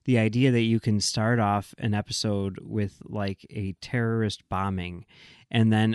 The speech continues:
eventually end up in a place where your main character is going on this crazy, like, drug trip where he's seeing, like,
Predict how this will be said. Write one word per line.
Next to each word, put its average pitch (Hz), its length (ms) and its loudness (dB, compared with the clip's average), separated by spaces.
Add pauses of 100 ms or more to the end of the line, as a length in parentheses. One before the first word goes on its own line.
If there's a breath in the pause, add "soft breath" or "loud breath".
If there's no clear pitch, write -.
eventually 113 880 -2 (420 soft breath)
end 117 260 4
up 113 180 2
in 113 80 4
a 107 60 2
place 117 640 -2
where 117 280 0
your 110 200 0
main 113 320 0
character 110 600 -4
is 98 180 -2
going 107 400 0
on 101 160 -2
this 98 240 -4
crazy, 117 880 -2
like, 95 280 -6 (180)
drug 110 800 -4
trip - 560 -6 (400 loud breath)
where 113 140 4
he's 101 260 -2
seeing, 110 640 0
like, 98 360 -6